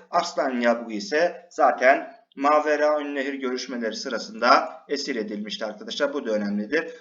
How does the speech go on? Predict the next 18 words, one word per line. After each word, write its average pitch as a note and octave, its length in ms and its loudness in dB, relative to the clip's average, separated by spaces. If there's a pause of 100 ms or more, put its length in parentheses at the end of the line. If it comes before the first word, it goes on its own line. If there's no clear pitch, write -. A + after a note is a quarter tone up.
(120)
Alparslan B2+ 580 2
ise, B2+ 520 0 (200)
e, A2+ 200 -2
Malazgirt B2 460 2
Savaşı A2 420 -4
ile G#2 240 -2
Anadolu'nun A2 580 -4
kapılarını G#2+ 640 -8
Türklere A2+ 380 -8
açan G#2+ 440 -10
komutan G#2+ 400 -8
olarak A#2 360 2
karşımıza A2 460 -4
çıkıyor. C3+ 320 0 (960)
E, D3+ 220 4
bir A#3+ 160 2
başka A3+ 300 4
soruda F3 520 4